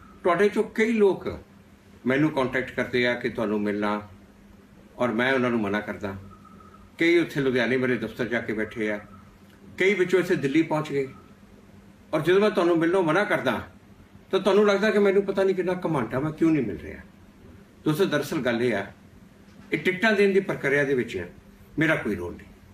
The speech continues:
ਇਹ ਹੁਣ ਇਸ time ਪੰਜਾਬ ਦੇ ਕਨਵੀਨਰ ਸਰਦਾਰ ਸੁੱਚਾ ਸਿੰਘ ਛੋਟੇਪੁਰ ਜੀ ਨੇ, ਇਹ ਤੁਸੀਂ ਜਾ ਕੇ ਉਹਨਾਂ ਨੂੰ contact ਕਰੋ, ਕਿਉਂਕਿ ਉਹਨਾਂ ਦਾ ਹੀ ਰੋਲ ਹੈ।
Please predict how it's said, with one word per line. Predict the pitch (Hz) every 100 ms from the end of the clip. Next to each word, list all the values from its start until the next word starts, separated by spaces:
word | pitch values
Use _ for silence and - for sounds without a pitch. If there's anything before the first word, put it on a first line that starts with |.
| - - - - - - - - - - - - - -
ਇਹ | 214 220
ਹੁਣ | 185 180
ਇਸ | 175
time | 175 170 170 180 - - -
ਪੰਜਾਬ | 135 135 151 156
ਦੇ | 170
ਕਨਵੀਨਰ | 151 143 147 156
ਸਰਦਾਰ | - 131
ਸੁੱਚਾ | 135 - - 123
ਸਿੰਘ | 127 123
ਛੋਟੇਪੁਰ | 123 107 113 113
ਜੀ | 117 104
ਨੇ, | 120 - - - - - - - - - - - - - - -
ਇਹ | 202 202
ਤੁਸੀਂ | 180 190
ਜਾ | 165 135
ਕੇ | 170
ਉਹਨਾਂ | 151 151 160
ਨੂੰ | 151
contact | 123 107 95
ਕਰੋ, | - - 123 - - - - - - - -
ਕਿਉਂਕਿ | 165 185
ਉਹਨਾਂ | 220 220
ਦਾ | 190
ਹੀ |
ਰੋਲ | 131 104
ਹੈ। | -